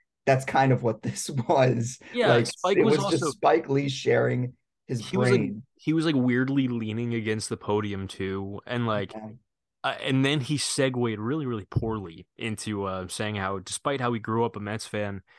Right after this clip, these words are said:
Speaker 2: the thing that made him a Yankee fan now is, was Derek Jeter. Um,
Speaker 1: Yeah,
Speaker 2: and he
Speaker 1: he, he, it didn't even end up being about Aaron Judge. It was just
Speaker 2: It w-,
Speaker 1: Derek Jeter.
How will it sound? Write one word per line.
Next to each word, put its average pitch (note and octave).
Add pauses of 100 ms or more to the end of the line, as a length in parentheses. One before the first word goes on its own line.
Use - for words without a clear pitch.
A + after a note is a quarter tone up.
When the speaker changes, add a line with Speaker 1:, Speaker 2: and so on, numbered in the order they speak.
(300)
Speaker 2:
the A2+
thing C3
that A2+
made A#2
him A2+
a G#2+
Yankee A2+
fan F#2+
now G2 (640)
is, G2
was G2+
Derek A2+
Jeter. - (720)
Um, F2
Speaker 1:
Yeah, G#3+
Speaker 2:
and C#3
he E3+
Speaker 1:
he, E3
he, F3
it E3+
didn't G3+
even F3+
end F3
up C#3+
being E3
about D#3
Aaron D3+
Judge. B2+
It A2
was A2
just B2
Speaker 2:
It F#3
w-, G3
Speaker 1:
Derek B2+
Jeter. -